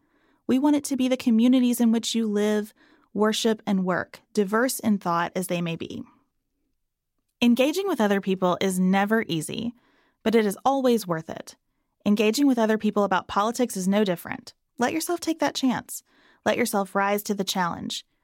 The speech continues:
Your ability to stretch and grow will surprise you, and so will the people around you. Once people see you as a person willing to have thoughtful, curious, calm discussions,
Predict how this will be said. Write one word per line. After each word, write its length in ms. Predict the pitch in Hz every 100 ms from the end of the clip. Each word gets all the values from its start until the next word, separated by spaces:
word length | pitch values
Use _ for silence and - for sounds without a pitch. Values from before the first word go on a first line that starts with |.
| _ _
Your 240 | 214 247 302
ability 480 | 226 208 208 233 233
to 80 | 180
stretch 480 | - - 320 330
and 140 | 220 190
grow 440 | 196 214 240 254
will 160 | - 226
surprise 600 | 214 202 220 226 247 196
you, 280 | 165 151 -
and 140 | 208
so 240 | - 269 320
will 120 | 381
the 80 | 359
people 340 | - - 254
around 340 | 214 196 202
you. 300 | 180 - - - _ _ _ _ _ _ _
Once 320 | 233 254 349
people 300 | - 294 285
see 220 | 247 233 220
you 220 | 220 220
as 180 | 208 208
a 80 |
person 540 | 208 214 208 208 196 185
willing 400 | 180 190 240 269
to 80 | 247
have 260 | 226 196
thoughtful, 640 | - 185 - - 262 269 285 -
curious, 680 | - 220 208 202 196 - - -
calm 320 | 220 214 214
discussions, 800 | 220 - 170 - - - 226 -